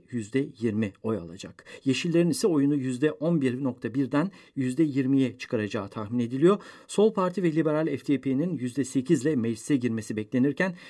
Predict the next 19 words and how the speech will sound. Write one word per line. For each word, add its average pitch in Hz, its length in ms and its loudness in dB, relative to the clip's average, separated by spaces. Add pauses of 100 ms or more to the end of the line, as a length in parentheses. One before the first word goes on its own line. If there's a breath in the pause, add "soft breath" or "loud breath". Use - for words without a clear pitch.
(140 loud breath)
seçimlere 208 500 2
ilk 220 280 0
kez 139 160 2
katılan 117 420 -2
aşırı 220 320 0
sağcı 147 380 -2
ve 160 60 0
İslam 165 300 0
karşıtı 113 460 -4 (180 soft breath)
Alman 131 340 4
için 135 200 0
Alternatif 117 640 -6 (240 soft breath)
yüzde 131 320 2
on 170 280 2
üçle 139 380 0 (280 soft breath)
meclise 127 420 2
girecek 107 540 -4 (240)
diğer 120 340 2 (180)
parti. 101 300 -4